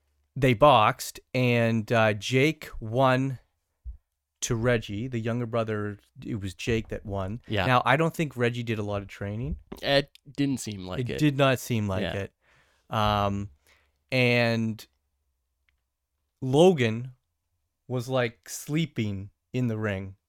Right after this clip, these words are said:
Speaker 1: as far as I'm concerned. He was asleep.
Speaker 2: Against K S I?
Speaker 1: Against K S I.
Speaker 2: Okay.
Speaker 1: It kinda looked like he was sleeping in the ring.
Speaker 2: All right, now that's a new technique.
Speaker 1: And he came out after the ring and said that he sneezed three times before the,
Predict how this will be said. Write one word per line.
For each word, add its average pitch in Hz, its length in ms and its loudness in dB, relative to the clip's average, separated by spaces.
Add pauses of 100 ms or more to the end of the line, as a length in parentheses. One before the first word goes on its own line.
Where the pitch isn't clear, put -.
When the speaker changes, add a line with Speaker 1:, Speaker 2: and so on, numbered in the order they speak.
(160)
Speaker 1:
as - 100 -12
far 113 180 -2
as 104 100 -2
I'm 104 180 -2
concerned. 92 520 -10 (280)
He 127 100 -4
was 110 140 -4
asleep. 98 140 -4
Speaker 2:
Against 117 440 0
K 107 160 0
S 104 160 0
I? 101 180 2
Speaker 1:
Against 120 440 -2
K 107 160 -4
S 92 180 -10
I. 95 280 -4 (160)
Speaker 2:
Okay. 104 360 0 (100)
Speaker 1:
It 120 180 -4
kinda 135 200 2
looked 123 180 -2
like 113 140 -2
he 110 80 -6
was 101 120 -6
sleeping 107 560 -8
in 95 100 -8
the 92 80 -8
ring. 92 340 -8 (220)
Speaker 2:
All 120 80 -10
right, 107 140 -8
now 123 100 -2
that's 139 200 -2
a 208 40 -2
new 214 120 0
technique. 214 320 0
Speaker 1:
And 156 240 8
he 147 160 -4
came 185 320 8
out 175 380 12
after 147 480 8
the 117 100 -2
ring 110 240 0
and 110 100 -4
said 110 340 -2
that 107 260 0
he 120 180 -4
sneezed 135 640 0 (380)
three 131 180 0
times 123 380 -2
before 113 360 -2
the, 107 200 -4